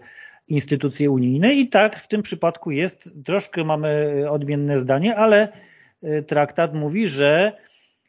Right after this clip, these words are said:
jest taka furtka i ona została wykorzystana. To nie jest jedyna pułapka, jaka wtedy się p-, pojawiła. Ich było znacznie więcej. Natomiast, y, wszystkich krytyków tekstu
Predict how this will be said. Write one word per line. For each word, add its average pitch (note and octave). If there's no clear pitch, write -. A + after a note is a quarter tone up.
jest D#3+
taka D3
furtka E3
i E3+
ona F#3
została D#3+
wykorzystana. C#3+
To F3
nie D#3
jest C#3+
jedyna C#3+
pułapka, F#3+
jaka A#2
wtedy A#2
się A#2
p-, C3
pojawiła. B2+
Ich A#2
było B2
znacznie A#2+
więcej. B2+
Natomiast, C#3
y, C3+
wszystkich -
krytyków C#3+
tekstu D3+